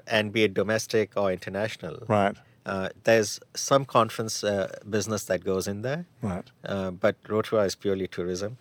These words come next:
Speaker 1: Uh, Auckland and Christchurch, they still have to,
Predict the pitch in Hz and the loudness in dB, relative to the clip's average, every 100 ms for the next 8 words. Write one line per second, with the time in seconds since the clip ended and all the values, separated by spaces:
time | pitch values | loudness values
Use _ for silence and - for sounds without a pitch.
0 | - - _ 104 98 95 - 120 120 139 | -20 -20 _ -2 0 -2 2 6 6 4
1 | 120 107 - 107 110 - 98 - 123 127 | 0 -2 0 2 2 0 -2 -2 0 0
2 | - 156 156 139 - _ _ _ - 131 | 2 2 2 0 -6 _ _ _ -4 -2
3 | - 143 123 | 2 2 2